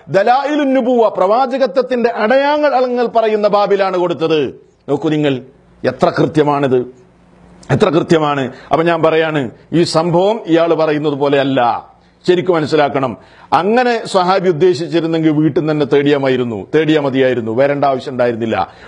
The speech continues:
വന്നപ്പോൾ നബി സല്ലല്ലാഹു അലൈഹി വസല്ലം ചെയ്ത്, ചെയ്യാൻ പറഞ്ഞത് എന്താണ്? അമലു സ്വാലിഹാത്ത് ചെയ്തുകൊണ്ട് അള്ളാഹിനോട് തേടാനാ പറഞ്ഞത്.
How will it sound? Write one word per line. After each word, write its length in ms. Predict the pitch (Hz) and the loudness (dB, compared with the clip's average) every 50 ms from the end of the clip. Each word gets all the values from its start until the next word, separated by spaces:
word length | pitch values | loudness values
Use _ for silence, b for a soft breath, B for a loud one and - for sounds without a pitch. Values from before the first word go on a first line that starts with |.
| B B 135 | B B 0
വന്നപ്പോൾ 420 | 165 180 214 226 262 269 - 277 | 0 2 2 0 0 0 0 0
നബി 160 | 262 247 208 | 0 0 0
സല്ലല്ലാഹു 340 | 165 220 214 208 208 202 202 | 0 0 2 2 2 0 0
അലൈഹി 100 | 175 196 | 0 -2
വസല്ലം 200 | 196 190 185 160 | -2 -2 -2 0
ചെയ്ത്, 380 | 170 175 180 175 185 196 185 - | 2 2 2 2 2 0 -2 0
ചെയ്യാൻ 280 | 180 175 175 175 170 | 0 2 2 2 0
പറഞ്ഞത് 280 | 170 165 151 160 160 156 | -2 -2 -2 -2 -2 -2
എന്താണ്? 360 | 156 156 151 151 147 135 117 B B B B B B - | 0 0 0 0 -2 -4 -6 B B B B B B -4
അമലു 240 | 110 135 165 202 226 | -2 0 0 0 0
സ്വാലിഹാത്ത് 580 | 214 - 208 202 196 196 180 180 185 175 185 175 | 0 2 2 2 2 2 0 0 0 -2 -2 -2
ചെയ്തുകൊണ്ട് 400 | 170 170 170 170 165 165 160 156 | -2 0 2 0 0 0 0 0
അള്ളാഹിനോട് 420 | 151 156 151 151 147 143 147 143 | 0 0 0 0 0 -2 -2 0
തേടാനാ 340 | 151 143 143 143 139 135 131 | 0 0 0 0 0 0 -2
പറഞ്ഞത്. 440 | 127 131 123 123 123 120 110 92 | -2 -2 -4 -4 -4 -6 -6 -6